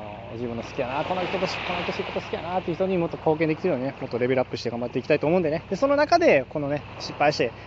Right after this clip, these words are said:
学んだこととかをここでね、お話ししていくんで。役立ってますかね？あー、ちょっと、あの、よかったら、あの、メッセージいただけたら嬉しいです。もっとこういう話欲しいんやとかあったら、あの、教えてもらったら嬉しいです。はい。あと、なんかね、ほんで、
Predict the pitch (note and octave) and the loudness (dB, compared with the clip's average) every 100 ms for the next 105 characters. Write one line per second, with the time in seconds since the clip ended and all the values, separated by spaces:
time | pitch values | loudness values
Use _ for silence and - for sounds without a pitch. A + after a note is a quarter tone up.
0 | - - D3+ D3+ C3+ C3+ C3 A#2+ A2+ C3 | -16 -4 2 4 4 0 -2 -2 -4 -2
1 | C3+ A2 A2+ - - B2 A2+ - - C#3+ | 0 0 -2 -8 -8 -8 -6 -8 2 4
2 | D3+ C#3 A2 - - - - - - - | 6 2 0 -6 -16 -16 -16 -16 -16 -2
3 | G#3 A3+ B2+ C3 F#3+ - A2 A2+ - - | 0 2 -2 0 2 2 2 -4 -16 -14
4 | - - - - - C#3 C3+ B2 C3 - | -12 -12 -10 -10 -8 -6 -4 -4 -4 0
5 | C3+ C3 C3+ D#3 F#3 C3 A#2+ A2+ A#2 A2 | 2 2 0 4 6 6 4 0 -2 -8
6 | - - E3 D3 C#3+ A#2+ B2 B2 B2 B2 | -12 -10 -2 0 2 0 0 -2 0 -2
7 | C3+ A2+ G#2 D3 B2+ C3+ C3+ C3+ C#3+ C3 | -2 -4 -4 -6 -4 -2 -2 0 -2 -4
8 | C3 B2+ A2 G#2+ A2 G#2+ - B2+ - A#2 | -6 -6 -8 -8 -8 0 0 0 -4 -8
9 | A2+ B2+ B2 C#3+ D3 C#3 C3 A2+ - - | -6 -6 -2 -2 0 -2 0 -2 -4 -4
10 | B2 G2+ - - F#3+ G3 - - - F3 | -4 -4 -8 -4 0 0 0 -8 -6 0
11 | C#3+ C#3 F#3 F#3 F3+ | 0 0 0 4 4